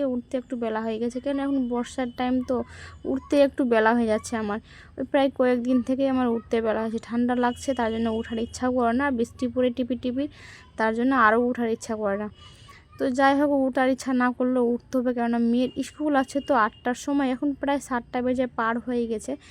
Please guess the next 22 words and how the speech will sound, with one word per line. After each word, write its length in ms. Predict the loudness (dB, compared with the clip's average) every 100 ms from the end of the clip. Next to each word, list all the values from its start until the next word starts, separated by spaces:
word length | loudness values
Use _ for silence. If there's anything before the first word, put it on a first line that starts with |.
| -20 -20 -20
তো 100 | -12 -8
তাড়াহুড়া 520 | -6 -2 0 0 0
করে 200 | 0 -2
কাজগুলো 480 | -2 -2 -2 -2 -2
করছি, 380 | -2 -4 -4 -6
কেননা 260 | -4 -2 -2
মেয়ের 280 | 0 0 -2 -8
স্কুল 260 | -12 -8 -6
যাবে। 260 | -6 -8 -10 -14 _ -20 -20 -8
এদিকে 280 | -4 0 2
ঝাড় 260 | 2 2 2
দেওয়া 200 | 2 2
হয়ে 240 | 2 2
গেছে, 220 | 0 0 0
বাসনগুলো 640 | 0 0 -2 -4 0 2 2
মাজছিলাম 520 | 2 0 -4 -2 0 0
আমি। 220 | -2 -6 -8 -20 -20 -10 -4
আর 100 | 0
দেখো, 260 | 0 2 0
চারিদিকে 480 | 2 0 2 2 2
এখনও 400 | 0 -2 0 2
জল 240 | 2 2